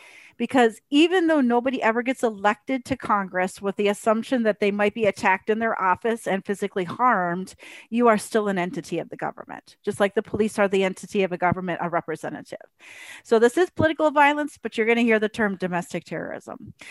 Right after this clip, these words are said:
But let's go to reality. So we look at this and, you know, you think of the term outlaw citizenship, we think of the, of the Black Lives Matter,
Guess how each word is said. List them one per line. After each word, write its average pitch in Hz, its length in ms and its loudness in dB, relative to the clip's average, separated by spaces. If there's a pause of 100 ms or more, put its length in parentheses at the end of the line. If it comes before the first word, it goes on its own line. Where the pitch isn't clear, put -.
(380)
But 240 160 4
let's 262 220 4
go 240 160 2
to 226 80 0
reality. 190 800 -2 (160)
So 294 420 -2 (240)
we 262 200 2
look 311 280 2
at 294 200 0
this - 440 -10
and, 254 140 4
you 269 80 6
know, 262 140 6
you 233 160 2
think 359 240 0
of 311 100 4
the 285 80 -2
term 311 340 0
outlaw 262 340 2
citizenship, 285 760 -4
we 240 80 -2
think 254 300 -2
of 214 260 2
the, 208 100 -2 (460)
of 220 220 6
the 208 80 2
Black 185 340 2
Lives 185 260 2
Matter, 190 460 2